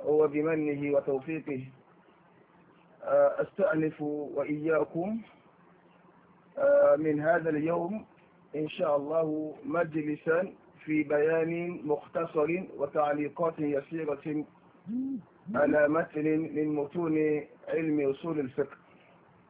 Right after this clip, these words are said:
والدافع لهذا الأمل وأننا نريد أن نعيش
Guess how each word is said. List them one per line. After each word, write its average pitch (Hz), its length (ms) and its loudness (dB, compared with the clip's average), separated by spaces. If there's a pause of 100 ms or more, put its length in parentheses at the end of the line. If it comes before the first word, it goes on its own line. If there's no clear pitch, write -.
(1200)
والدافع 160 1400 4 (140)
لهذا 156 800 2 (720)
الأمل 156 720 2 (100)
وأننا 156 800 2
نريد 160 460 -2
أن 160 360 -2
نعيش 156 480 0